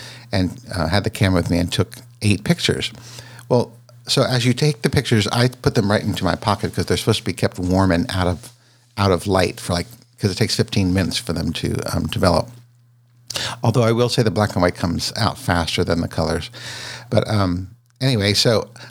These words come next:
I, the very first picture I took was of the clouds, and the sun was behind the clouds, and it was this, uh, beautiful, um, like, I, I would call it, like,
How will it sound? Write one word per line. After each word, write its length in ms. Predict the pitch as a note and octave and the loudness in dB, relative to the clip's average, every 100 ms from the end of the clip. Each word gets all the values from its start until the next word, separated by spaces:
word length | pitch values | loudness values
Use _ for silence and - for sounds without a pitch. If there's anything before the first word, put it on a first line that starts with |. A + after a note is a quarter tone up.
| - | 0
I, 60 | G#2 - - | 0 -2 -8
the 60 | A2 | -2
very 180 | D3 E3+ | 0 0
first 220 | D#3+ - | -2 0
picture 240 | D3+ - | 0 0
I 60 | G2+ | -2
took 300 | - E3 - | 0 0 0
was 140 | G2+ | -2
of 180 | - G2+ | -2 -2
the 80 | A2 - | -2 -2
clouds, 500 | A#2+ A#2+ G#2 E2+ E2+ | -2 0 2 0 0
and 100 | F2 | -2
the 60 | F2+ - | 0 2
sun 200 | B2 A#2 | 2 4
was 140 | A2 F2+ | 2 0
behind 400 | F#2+ F2 E2+ E2+ | -4 -4 -4 -6
the 60 | |
clouds, 360 | - G#2+ G2+ G2 | -4 0 0 0
and 80 | - | -4
it 60 | - | -6
was 120 | D2+ | -8
this, 200 | - - - - - - - F2+ | -8 -10 -16 -18 -18 -18 -8 -4
uh, 120 | F2 - | -4 0
beautiful, 760 | C3 D#3+ - A2 F#2 F2 F2 - - - | 2 4 4 4 6 4 2 -8 -18 -6
um, 440 | E2+ E2+ E2 - - _ _ _ _ E2+ | -4 -4 -8 -10 -20 _ _ _ _ -8
like, 200 | - - | -8 -2
I, 60 | A2 F#2+ | 0 2
I 40 | G#2 | 2
would 160 | G#2 | 2
call 220 | - F#2 F2+ | 2 2 2
it, 360 | - - - | -2 -12 -8
like, 180 | F2+ | -8